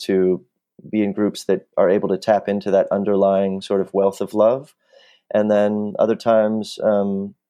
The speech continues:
you know, it requires an event or that event doesn't happen and there's never that, um, reciprocation. Um, but it's hard to sort of manufacture that reciprocation,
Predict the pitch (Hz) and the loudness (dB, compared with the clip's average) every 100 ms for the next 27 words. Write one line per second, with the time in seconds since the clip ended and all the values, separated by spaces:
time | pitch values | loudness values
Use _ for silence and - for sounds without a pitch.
0 | - 110 90 92 - - 98 107 101 98 | -8 -2 -2 -2 -2 -4 0 2 4 2
1 | 98 92 107 117 123 - 101 95 92 104 | 0 -2 0 0 -2 -2 0 2 0 -2
2 | 95 98 95 87 101 98 101 110 117 - | -2 -2 -4 -4 -2 -2 0 -4 -4 -8
3 | - 98 98 92 _ _ _ _ 104 95 | -2 -2 -2 -6 _ _ _ _ -2 0
4 | 107 101 98 98 95 - _ _ _ _ | 0 0 2 2 2 -2 _ _ _ _
5 | 98 98 95 92 90 92 - 101 - 104 | -2 0 0 -2 -8 -8 -6 -4 -2 0
6 | 101 - 80 82 _ _ _ _ - 98 | -2 -2 -10 -12 _ _ _ _ -4 -2
7 | 92 90 87 - - 104 101 120 117 110 | 0 -4 -8 -10 -2 0 0 2 0 0
8 | 107 101 87 101 104 98 - 104 98 - | 0 0 0 0 2 0 0 2 2 0
9 | 85 87 - 85 - - - 87 87 - | 0 0 0 -2 -4 -6 -4 -2 -2 -4
10 | 85 | -6